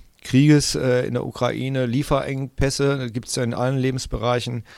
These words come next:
Aber der Anfang ist nicht mehr zu verhindern und da freuen wir uns sehr. Und ich hoffe sich, dass die neuen Fünfer sich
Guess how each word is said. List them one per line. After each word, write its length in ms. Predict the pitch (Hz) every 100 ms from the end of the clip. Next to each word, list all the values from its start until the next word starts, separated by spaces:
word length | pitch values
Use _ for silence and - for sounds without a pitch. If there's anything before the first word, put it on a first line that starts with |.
| - - _
Aber 580 | 113 123 127 127 123 -
der 240 | 110 110 -
Anfang 280 | 120 -
ist 160 | 117 104
nicht 180 | 123 -
mehr 80 | 113
zu 120 | -
verhindern 600 | - 101 117 127 120 120
und 280 | - 107 107
da 140 | 107
freuen 380 | - 113 110 104
wir 80 | 101
uns 180 | 98
sehr. 280 | 98 110 120
Und 120 | 110
ich 140 | 104 -
hoffe 180 | 110 113
sich, 180 | 110
dass 140 | - 104
die 80 | 110
neuen 260 | 107 104
Fünfer 380 | - 123 139 135
sich 240 | 117 113